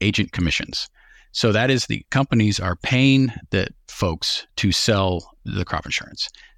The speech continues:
But the weird thing about crop insurance is there's not competition amongst the companies. Every company sells the same policies.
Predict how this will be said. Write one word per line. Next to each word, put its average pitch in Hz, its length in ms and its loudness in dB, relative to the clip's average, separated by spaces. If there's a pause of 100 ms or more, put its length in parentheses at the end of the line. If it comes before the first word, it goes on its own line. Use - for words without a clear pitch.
(200)
But 135 200 0
the 160 80 2
weird 156 240 4
thing 156 140 4
about 117 200 0
crop - 220 -2
insurance - 400 -2
is 92 240 0 (300)
there's 131 200 4
not 147 200 2
competition 135 500 -2 (480)
amongst 104 300 2
the - 60 -2
companies. - 420 -4
Every 143 240 4
company 143 320 0
sells 107 280 0
the 107 60 -2
same 107 220 0
policies. - 640 -4